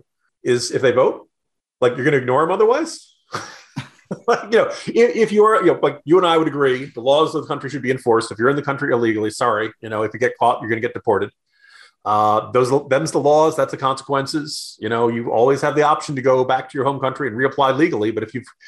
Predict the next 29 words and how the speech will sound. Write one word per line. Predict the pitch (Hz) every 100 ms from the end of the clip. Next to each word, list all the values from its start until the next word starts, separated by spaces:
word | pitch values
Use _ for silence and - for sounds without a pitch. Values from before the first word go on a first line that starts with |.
| -
you | 143
can't | 143 - 202 165
be | 160
a |
good | 131 151 143
citizen | - 139 107 95 107 _ _
and, | 113 113 110 117
you | 117
know, | 107 107
your | 113
first | 113 139 135 -
act | 135 117 -
to |
be | 110 110
violating | 107 113 107 110
the | 107
laws | 95 95 95
of |
the | 107
country | 107 92 95
you | 98
wanna | 95 95
be | 123
a |
citizen | 247 226 156
of. | 92 - _ _ _ _ - - _ _
And | 127 127 127 131 127 165
if | 156 147
you, | 156 143 135 -